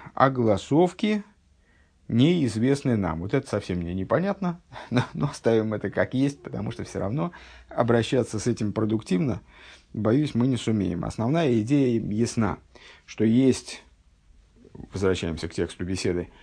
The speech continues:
э, в Торе есть несколько моментов, несколько сторон, как бы несколько срезов. Э, на каком-то, на уровне какого-то среза Тора имеет отношение к человеку,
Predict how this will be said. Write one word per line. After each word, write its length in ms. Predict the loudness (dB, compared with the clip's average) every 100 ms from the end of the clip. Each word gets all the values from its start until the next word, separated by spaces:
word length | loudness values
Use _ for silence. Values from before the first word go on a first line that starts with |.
| -20 _ -8
э, 280 | 0 0 0
в 160 | -4
Торе 360 | 2 6 6 4
есть 360 | 2 2 2
несколько 760 | 2 2 0 -4 -2 -2 -2 -4 _ _ _ _ -6
моментов, 720 | 0 2 2 0 0 -2 -4 -14 -16 -16 _ _
несколько 460 | 0 0 0 -4 -4
сторон, 480 | 0 2 2 2 -2
как 180 | -4
бы 120 | -4 -4
несколько 460 | -4 -4 -6 -6
срезов. 600 | -2 4 4 2 -4 -10 _ _ -20 _ -6
Э, 300 | -2 -2 -4 -10 -14
на 320 | -10 -8 -4
каком-то, 580 | -2 2 4 4 4 4
на 140 | 4
уровне 380 | 4 4 2 2
какого-то 500 | 2 4 4 4 2
среза 420 | 0 2 2 0
Тора 320 | 2 4 4
имеет 540 | 2 0 0 2 0 -4
отношение 720 | -6 -4 -4 -2 -2 0 -2
к 40 |
человеку, 720 | 0 2 4 4 0 -2 -10